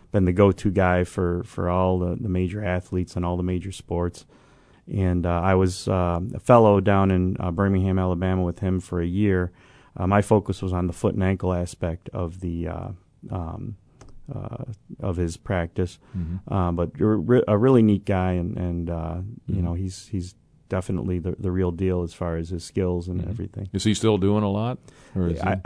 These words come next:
Speaker 2: he
Speaker 1: I, I, I've heard that he's, he's slowed down a bit, but
Speaker 2: Yeah.
Speaker 1: he, and he's, he's more into the sort of,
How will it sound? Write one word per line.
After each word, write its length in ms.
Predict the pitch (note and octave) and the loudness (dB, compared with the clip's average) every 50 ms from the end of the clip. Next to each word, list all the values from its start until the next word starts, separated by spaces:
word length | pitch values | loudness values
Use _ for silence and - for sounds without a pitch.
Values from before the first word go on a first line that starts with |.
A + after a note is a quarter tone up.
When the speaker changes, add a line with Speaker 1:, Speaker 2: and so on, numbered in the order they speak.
| C3+ C3 | 4 4
Speaker 2:
he 140 | C#3 C#3 - - | 4 4 2 0
Speaker 1:
I, 120 | - A#2+ B2 | 0 0 2
I, 140 | - G#2+ B2+ | 4 6 6
I've 80 | B2 A2 | 6 6
heard 260 | - D#3 D3+ D3+ C#3+ C#3 | 6 6 6 6 6 6
that 100 | C#3 A#2+ | 4 4
he's, 180 | A2+ G2+ - - | 4 4 2 2
he's 160 | A#2+ G#2+ - | 0 0 2
slowed 240 | - A#2+ A#2+ A2+ G#2+ | 4 4 6 6 6
down 180 | A2+ A2 G#2+ G#2 | 4 4 4 2
a 60 | F#2 | 2
bit, 360 | F2 G#2 A2 A#2+ A2+ - - | 2 4 4 4 4 2 -2
but 120 | - G#2+ F2 F#2 | -2 -2 0 0
Speaker 2:
Yeah. 80 | A2+ A2+ | -2 -2
Speaker 1:
he, 80 | - | 0
and 120 | A#2 G#2+ G2+ | 0 2 2
he's, 140 | G2+ F#2+ A2 | 0 0 -2
he's 220 | - G2+ G2 F#2+ | -2 -2 0 0
more 260 | G2+ G#2+ G#2+ G#2 G#2 G#2 | 2 2 4 4 4 4
into 240 | G#2 G2 F2+ G2 F2 | 2 2 2 2 2
the 280 | F#2 F#2 F#2 F2+ - | 2 2 2 0 0
sort 320 | - - - A2+ G#2 F#2+ F#2 | -4 -4 -2 0 0 2 2
of, 260 | F2+ E2+ F2 - | 0 -2 -4 -8